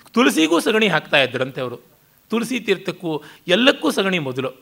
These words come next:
ಮುಖ ತೊಳ್ಕೊಳ್ಳೋದಕ್ಕೆ ಮುಂಚೆ ಮುಖ ತೊಳ್ಕೊಳ್ಳೋ ನೀರಲ್ಲಿ ಒಂದು ಚಿಟಿಕೆ ಸಗಣಿ ಕದರಿಬಿಟ್ಟು ಶುದ್ಧಿ ಅಂತ ಮಾಡ್ಕೊಳ್ತಾ ಇದ್ರು ಅಂತ ಹೇಳ್ಬಿಟ್ಟಂತಾರೆ. ಅಂದರೆ ಮಡಿಯ ಕೋಲಾಹಲ ಈ ಮಟ್ಟಕ್ಕಾದರೆ ಬೂಟಾಟಿಕೆ ಆಗೋದಿಲ್ವಾ?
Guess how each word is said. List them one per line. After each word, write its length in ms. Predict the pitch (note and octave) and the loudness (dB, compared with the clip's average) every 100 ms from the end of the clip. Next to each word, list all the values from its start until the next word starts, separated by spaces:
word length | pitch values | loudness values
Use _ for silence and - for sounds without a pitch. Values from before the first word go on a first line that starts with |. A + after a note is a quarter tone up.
| _ - | _ -8
ಮುಖ 180 | F3+ B3 | -2 2
ತೊಳ್ಕೊಳ್ಳೋದಕ್ಕೆ 640 | B3+ B3+ B3+ B3+ B3 - | 4 2 4 4 4 -2
ಮುಂಚೆ 460 | B3+ C4 G3+ G3 - | -6 2 4 4 -2
ಮುಖ 140 | G3 A#3+ | -2 0
ತೊಳ್ಕೊಳ್ಳೋ 440 | A#3 G#3+ A3 G#3+ | 0 0 0 0
ನೀರಲ್ಲಿ 380 | G3+ A#3 A3+ A3 | 0 0 0 0
ಒಂದು 160 | G3 F#3 | -2 -4
ಚಿಟಿಕೆ 280 | G3 - | -8 -6
ಸಗಣಿ 300 | G#3+ F3 F#3 | -6 -4 -4
ಕದರಿಬಿಟ್ಟು 580 | F#3+ C#3+ C#3+ C#3 C#3 - - _ - | -4 -2 -2 -2 -6 -12 -16 _ -10
ಶುದ್ಧಿ 340 | G#3+ D3+ E3 | -6 -4 -4
ಅಂತ 140 | D#3+ F3+ | -6 -4
ಮಾಡ್ಕೊಳ್ತಾ 460 | D#3 C#3+ D3+ - | -6 -4 -8 -4
ಇದ್ರು 300 | C#3+ B2 B2 | -4 -4 -8
ಅಂತ 160 | C3 F3+ | -8 -8
ಹೇಳ್ಬಿಟ್ಟಂತಾರೆ. 760 | C3+ C#3 C3+ B2+ A#2+ A#2 _ _ _ _ _ _ _ _ - | -8 -8 -14 -16 -16 -16 _ _ _ _ _ _ _ _ -8
ಅಂದರೆ 580 | C#4 B3+ B3+ B3 - - _ _ _ - | 0 4 4 2 -4 -18 _ _ _ -8
ಮಡಿಯ 360 | E3 F#3+ B3+ C4 F3 - - | -4 -2 -2 -2 -4 -6 -10
ಕೋಲಾಹಲ 540 | F3+ A3+ A#3+ G3 G3+ | -4 0 2 2 -2
ಈ 200 | F3 E3+ | -6 -6
ಮಟ್ಟಕ್ಕಾದರೆ 640 | F3+ F#3+ G#3+ A3 E3+ D3+ D3 | -6 -6 -8 -4 -6 -4 -6
ಬೂಟಾಟಿಕೆ 600 | C3+ G3+ G#3 F#3+ - D#3+ | -8 0 0 0 -2 -4
ಆಗೋದಿಲ್ವಾ? 680 | C3+ C3+ B2+ B2+ B2 B2 | -2 -4 -8 -8 -10 -14